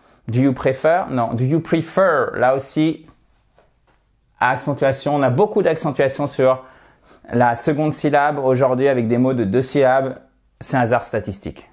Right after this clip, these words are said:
d'accord ? Alors effectivement, il y a beaucoup de mots de deux syllabes en anglais, donc c'est pour ça, mais on pourrait aussi en en voir, et on en a eu, où par exemple vous aviez dinner, et vous avez l'accentuation sur la première syllabe, donc ne pensez pas que c'est toujours sur la seconde syllabe quand il y a deux syllabes en anglais.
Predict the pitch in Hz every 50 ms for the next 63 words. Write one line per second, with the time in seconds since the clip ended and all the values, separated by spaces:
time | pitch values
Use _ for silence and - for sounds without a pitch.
0 | _ - - 90 - - 110 - - 98 92 90 - 117 107 - 127 113 - 131
1 | 123 123 120 113 104 98 107 110 - - 123 117 117 117 110 95 113 107 98 -
2 | 120 110 104 110 104 101 98 98 98 101 107 101 95 95 95 - 104 95 101 101
3 | - - 127 127 135 - - - - - - _ _ _ _ _ _ _ - -
4 | 117 117 127 139 147 143 127 127 113 - 123 117 120 120 117 - - 120 113 107
5 | 107 104 104 113 120 127 139 151 143 123 107 104 104 104 104 104 104 104 107 117
6 | 131 143 156 151 - 123 117 98 - 98 98 104 101 117 117 110 104 110 95 92
7 | 101 104 98 98 98 120 135 143 143 143 147 147 151 156 - - - _ - 95
8 | 107 101 101 104 117 113 110 113 113 113 110 - - 113 95 - 101 98 - 135
9 | 127 - - 110 101 95 - 120 120 120 120 - - 98 87 82 78 80 - 95
10 | 95 92 92 - - - - - _ _ - 104 110 117 113 127 127 123 - 123
11 | 101 - - - - - 107 95 - 120 113 127 120 - - 110 104 104 - -
12 | 110 110 113 117 - - 98 107 127 131 131 - 107 101 95 87 98 113 110 -
13 | - 113 113 120 120 110 104 98 92 87 82 71 -